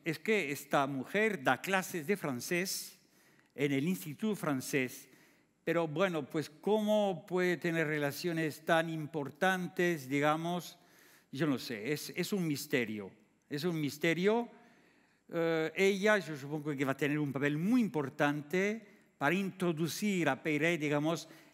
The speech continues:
eh, en España y en los círculos, digamos, de los toreros que se casan con, con las marquesas. Usted lo sabe, ¿no? ¿Eh? Hay un torero en mil novecientos veinticinco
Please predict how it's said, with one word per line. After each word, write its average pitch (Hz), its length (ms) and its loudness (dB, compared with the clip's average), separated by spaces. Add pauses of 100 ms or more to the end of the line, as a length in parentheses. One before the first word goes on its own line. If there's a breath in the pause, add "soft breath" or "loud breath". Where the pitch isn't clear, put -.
(260 loud breath)
eh, 107 420 -16
en 143 100 0
España 175 920 2
y 160 220 2
en 147 100 0
los 135 140 -2
círculos, 147 800 0
digamos, 131 680 0 (320 loud breath)
de 131 160 0
los 131 200 -4
toreros 196 460 2
que 151 140 -4
se 127 200 -4
casan 147 420 0
con, 139 160 -6 (200)
con 147 140 -6
las 135 200 -6
marquesas. 190 800 -2 (280)
Usted - 160 -10
lo 160 80 -8
sabe, 240 320 -4
¿no? 190 300 -8 (200)
¿Eh? 175 240 -6 (360 loud breath)
Hay 143 140 -2
un 131 140 -4
torero 170 400 0
en 165 60 -4
mil 160 100 -4
novecientos 143 440 -4
veinticinco 185 720 -6